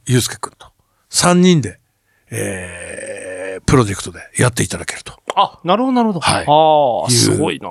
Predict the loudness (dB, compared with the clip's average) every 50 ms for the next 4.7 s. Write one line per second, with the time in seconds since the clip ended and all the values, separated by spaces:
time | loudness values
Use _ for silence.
0 | -12 -10 -8 -6 -6 -4 -4 -6 -8 -8 -10 -12 -14 -14 -12 -10 -8 -8 -8 -8
1 | -10 -14 -20 -8 -2 2 2 4 4 4 2 2 2 2 2 2 2 0 2 4
2 | 4 6 6 6 4 4 2 2 2 2 2 2 2 2 2 2 0 _ _ _
3 | _ -6 -2 0 2 4 4 2 2 2 4 4 6 6 6 4 2 2 0 -2
4 | -2 -4 0 2 2 4 4 4 4 4 2 -2 -6